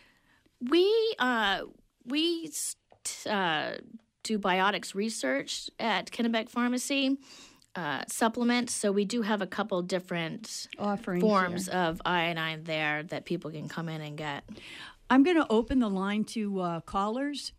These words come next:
Speaker 2: Um, if you wanna join in on the conversation, we've still got plenty more to talk about, but please feel free to call us with a question or a comment, uh, for Tanya. And if you do wanna call us, our, um, toll-free is one eight six six,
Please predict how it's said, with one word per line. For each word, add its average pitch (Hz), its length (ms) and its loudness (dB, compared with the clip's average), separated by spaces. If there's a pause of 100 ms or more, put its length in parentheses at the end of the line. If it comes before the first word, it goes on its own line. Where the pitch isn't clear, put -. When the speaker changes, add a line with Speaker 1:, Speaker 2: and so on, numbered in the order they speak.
(360)
Speaker 2:
Um, 185 420 0
if 196 160 -6
you 214 160 0
wanna 208 280 0
join 208 320 -2
in 214 120 0
on 190 140 0
the 180 60 -4
conversation, 214 800 -2
we've 190 160 -2
still 220 180 -2
got 190 240 -2
plenty 202 300 0
more 196 200 0
to 180 80 -2
talk 220 320 0
about, 180 380 -4
but 185 240 -2 (180)
please 247 400 2
feel 220 240 0
free 220 240 0
to 202 80 0
call 202 260 0
us 196 120 -2
with 196 160 -4
a 170 40 -6
question 214 440 -2
or 175 100 0
a 175 60 -2
comment, 208 580 0 (520)
uh, 170 220 2
for 196 200 -4
Tanya. 202 560 0 (240)
And 208 100 2
if 208 140 0
you 208 100 -2
do 226 200 2
wanna 214 240 0
call 202 340 0
us, 233 300 0 (100)
our, 185 420 2
um, 170 300 0
toll-free 208 600 2
is 180 240 -4 (300)
one 220 540 2
eight 214 380 -2
six - 400 -4
six, - 540 -6